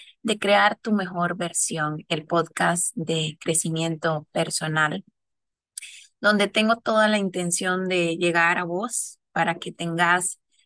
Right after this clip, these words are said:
la oportunidad de replantearte a veces situaciones que puede ser a lo mejor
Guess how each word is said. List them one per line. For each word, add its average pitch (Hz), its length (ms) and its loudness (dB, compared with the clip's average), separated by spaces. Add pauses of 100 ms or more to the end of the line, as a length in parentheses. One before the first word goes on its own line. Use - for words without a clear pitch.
la 190 180 4
oportunidad 180 760 -4
de 196 160 -2
replantearte 196 840 -4
a 180 140 4
veces 180 440 -4
situaciones 180 680 -6
que 180 120 -10
puede 170 300 -4
ser 170 240 -4
a 170 80 -4
lo 156 100 -8
mejor 156 440 -4